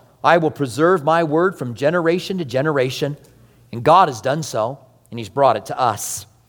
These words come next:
We also ought to be able to defend against evolution. And I realize that this is somewhat difficult because people don't want to talk about evolution.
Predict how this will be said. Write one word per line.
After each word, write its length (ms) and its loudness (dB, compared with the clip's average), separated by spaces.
We 140 2
also 360 4
ought 100 4
to 80 0
be 140 -2
able 160 0
to 60 -4
defend 380 -4
against 340 -6
evolution. 560 -4
And 100 2
I 40 6
realize 480 4
that 100 -12
this 160 -6
is 80 -12
somewhat 380 -4
difficult 680 -2
because 200 -2
people 200 2
don't 140 6
want 200 2
to 80 -16
talk 240 4
about 360 0
evolution. 580 -2